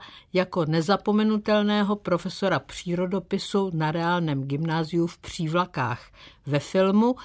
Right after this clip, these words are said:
Cesta do hlubin Študákovy duše. Existovala i divadelní hra.“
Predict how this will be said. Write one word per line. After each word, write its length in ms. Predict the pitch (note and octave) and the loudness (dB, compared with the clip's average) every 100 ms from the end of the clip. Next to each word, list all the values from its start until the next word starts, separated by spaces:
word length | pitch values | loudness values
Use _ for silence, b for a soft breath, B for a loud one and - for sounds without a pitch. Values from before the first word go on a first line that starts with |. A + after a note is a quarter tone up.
| B B - | B B -4
Cesta 580 | - A#3 - - A3+ | 0 0 -2 -2 0
do 220 | G3+ D3+ D#3 | 2 0 2
hlubin 440 | F#3 F#3 G3+ G3 | 2 2 2 0
Študákovy 760 | - - D#3 D#3 D#3+ E3 D#3+ D#3 | -2 -4 -2 2 0 0 -4 -2
duše. 420 | D#3+ - - A#2+ - B B B | -2 -2 -4 -6 -8 B B B
Existovala 720 | - C#3+ C#3+ C#3+ - D#3 D#3 D#3+ | -6 -4 -4 -4 -4 -2 -2 -2
i 140 | E3+ | -4
divadelní 800 | D3 D#3 E3+ E3 C#3+ C#3 C3+ B2+ | -2 0 0 0 0 0 -2 -4
hra.“ 400 | B2 A2 A2+ | -4 -8 -12